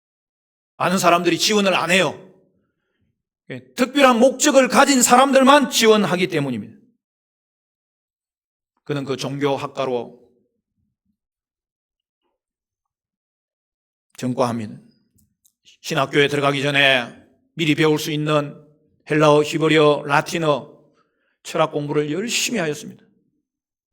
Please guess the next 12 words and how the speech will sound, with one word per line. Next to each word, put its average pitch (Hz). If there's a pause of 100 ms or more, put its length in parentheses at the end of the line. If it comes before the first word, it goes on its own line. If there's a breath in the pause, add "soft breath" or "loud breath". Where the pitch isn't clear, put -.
(1700)
그런데 131
집안에서 131
난리가 127
났습니다. - (1500 soft breath)
"판검사 262
나온다고 269 (720)
그렇게 320
기뻐했는데 - (320)
이게 370
뭐 302
하는 254
거냐? 202